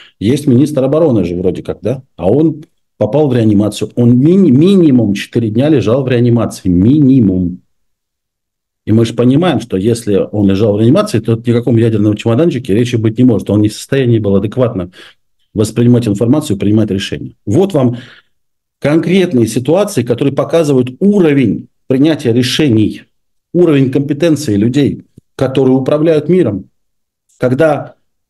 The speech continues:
премьер, э, когда канцлер Германии выступает в парламенте, в Рейхстаге, официально говорит о том, что Россия построила трубу, подала напряжение, газ. Ждала только, чтобы Германия открыла, грубо говоря,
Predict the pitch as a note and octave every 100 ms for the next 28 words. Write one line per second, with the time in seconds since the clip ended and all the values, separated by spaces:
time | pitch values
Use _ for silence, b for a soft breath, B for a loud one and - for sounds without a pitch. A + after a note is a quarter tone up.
0 | _ C#3+ C#3 E3 D#3+ - - - B2 A#2+
1 | C#3 C#3 D#3+ D3+ C3 B2 C3+ E3 C#3 A#2
2 | B2 C#3+ B2 D3 C3 A2 - C3+ C3+ C3+
3 | D3+ C#3+ A#2 A2+ G#2 C3+ C3+ - D#3 G#2
4 | D#2+ - - B2+ C#3+ D#3 - F3 E3+ D#3
5 | B2+ G#2 A2+ A#2+ B2 C3+ C3 A#2+ B2 D3+
6 | C3 A2+ - D3 C3+ C3+ D#3 C3+ G#2+ A2
7 | A2+ B B _ - B2 C#3 E3 E3+ E3+
8 | E3 C#3+ D3 C#3 B2 B2+ C#3 C3+ _ _
9 | _ - A#2+ C#3 A2+ - _ _ _ _
10 | _ _ _ _ _ - F#2+ A#2+ F#3 D#3+
11 | F3 D#3 C3+ - C#3 C3 B2 A2+ D3 D#3+
12 | D3 B2+ C3 C3 D#3+ E3+ B2 A2 B2+ A#2
13 | G#2 A2 A2+ G2+ G2